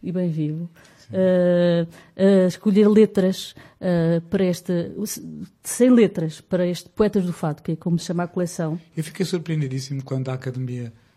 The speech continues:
Speaker 2: me ligou, foi o Nuno Siqueira que me ligou, a dizer que me tinham escolhido para ser o número quatro, porque eu tinha os outros livros, mas foram só poetas, só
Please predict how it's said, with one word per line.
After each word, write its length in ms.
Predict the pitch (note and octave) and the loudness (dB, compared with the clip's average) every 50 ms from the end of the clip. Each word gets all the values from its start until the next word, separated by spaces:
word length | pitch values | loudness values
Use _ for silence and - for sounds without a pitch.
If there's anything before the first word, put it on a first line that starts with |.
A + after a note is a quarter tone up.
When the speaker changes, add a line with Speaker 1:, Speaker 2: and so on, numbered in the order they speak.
| _ _ - | _ _ -12
Speaker 2:
me 140 | C3+ C3 B2 | -10 -8 -6
ligou, 380 | B2+ A#2+ A2 A#2 A#2+ B2 C3 | -6 -6 -6 -6 -8 -8 -8
foi 180 | B2+ C3 A#2+ A2+ A#2 - | -8 -10 -12 -14 -14 -14
o 200 | - A2+ A2 A2 A2 | -14 -16 -16 -14 -14
Nuno 180 | A2+ A#2 A2+ | -14 -14 -14
Siqueira 420 | A2 - A#2 G#2+ - A#2+ A2 A2+ A2+ | -16 -18 -20 -18 -18 -16 -16 -16 -18
que 140 | _ - | _ -16
me 60 | A2 G#2+ | -16 -14
ligou, 360 | G#2+ G#2 G2+ G#2+ G#2+ A#2+ A#2 _ _ _ _ _ _ _ _ - | -14 -14 -14 -14 -16 -16 -18 _ _ _ _ _ _ _ _ -18
a 40 | B2 | -14
dizer 200 | A2 A#2 B2+ B2 | -12 -10 -10 -10
que 100 | - C3+ | -8 -8
me 60 | C3 | -8
tinham 180 | B2+ C3 B2 C3 | -8 -6 -6 -6
escolhido 460 | B2 - - B2 A2+ B2 B2 - - | -6 -8 -12 -12 -12 -12 -12 -14 -14
para 140 | - A#2+ A2+ | -18 -16 -16
ser 320 | - - - A#2 A2+ - _ _ _ _ _ _ _ _ | -16 -14 -14 -14 -16 -16 _ _ _ _ _ _ _ _
o 60 | - A#2 | -14 -12
número 240 | A#2 A2+ G#2+ G#2 G#2 | -10 -10 -12 -12 -16
quatro, 440 | - G#2+ G2 G2 - - - _ _ A#3 _ - | -16 -16 -16 -16 -18 -20 -20 _ _ _ _ -14
porque 360 | - D3 C#3+ - - E3+ D#3 - - _ _ _ _ _ _ _ _ _ _ _ _ _ _ _ _ _ - | -12 -12 -12 -12 -12 -12 -12 -14 -16 _ _ _ _ _ _ _ _ _ _ _ _ _ _ _ _ _ -18
eu 60 | A2+ | -16
tinha 240 | G#2 - C3 B2+ B2 | -14 -10 -8 -8 -8
os 100 | A2+ G#2 | -8 -8
outros 240 | G#2 G#2 G#2 A2 A2+ A2 | -10 -14 -14 -16 -14 -12
livros, 200 | B2+ C3+ C3+ C#3+ | -12 -10 -10 -10
mas 260 | D3+ D3 C#3+ - C3 | -10 -10 -10 -14 -16
foram 200 | - - D3 D3+ | -14 -10 -10 -8
só 140 | C3 - E3 | -8 -8 -10
poetas, 600 | D3+ - C#3+ C#3 C3+ C3+ C3 B2+ A#2 - - - - | -10 -8 -8 -8 -8 -10 -12 -14 -14 -16 -20 -20 -20
só 160 | C3+ - B2 | -20 -18 -18